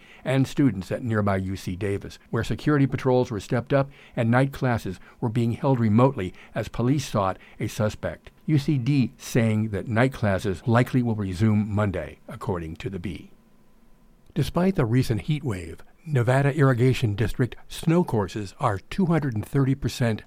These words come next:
of average. District hydrographers measured an average of sixty-one point eight inches of snow water content during their May survey, even though a major warm-up drove temperatures in the Sierra Nevada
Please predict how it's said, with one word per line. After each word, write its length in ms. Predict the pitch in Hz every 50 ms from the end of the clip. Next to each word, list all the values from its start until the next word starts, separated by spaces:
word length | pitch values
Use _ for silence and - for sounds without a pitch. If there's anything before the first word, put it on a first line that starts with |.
| -
of 200 | - - 120 120
average. 680 | - - 131 117 113 110 - - 85 - - - - - _ _ -
District 360 | 160 147 - - 165 139 - - _ -
hydrographers 760 | - 170 151 143 123 101 113 104 101 90 - - 95 98 95 -
measured 420 | 117 117 127 120 120 131 135 120 107
an 100 | 95 101 -
average 320 | 131 135 135 127 139 131 113
of 100 | 101 -
sixty-one 680 | - - 180 175 - - 175 143 123 127 127 127 120
point 300 | - - 120 113 107 - - -
eight 320 | 143 135 147 160 139 - -
inches 400 | - 151 139 135 - 104 92 87
of 140 | 101 95 -
snow 260 | - - 135 127 127
water 340 | 127 127 123 123 123 123 117
content 460 | - - 127 120 120 - 127 123 - - - - - - -
during 260 | - 123 120 123 123
their 160 | 110 110 101
May 300 | 98 101 104 110 113 117
survey, 480 | 110 - 151 139 127 104 101 92 90 92 - - - - - _
even 280 | - - 151 139 170 147
though 200 | 131 131 127 -
a 100 | 131 113
major 340 | 110 120 127 135 135 139 120
warm-up 560 | 101 98 110 139 160 143 107 90 87 - -
drove 320 | 104 110 120 117 123 113
temperatures 520 | - - 135 131 - 117 107 117 117 107 -
in 80 | 143 117
the 80 | 107
Sierra 340 | - - - 120 113 113 110
Nevada 440 | 104 104 101 110 110 107 92 90 -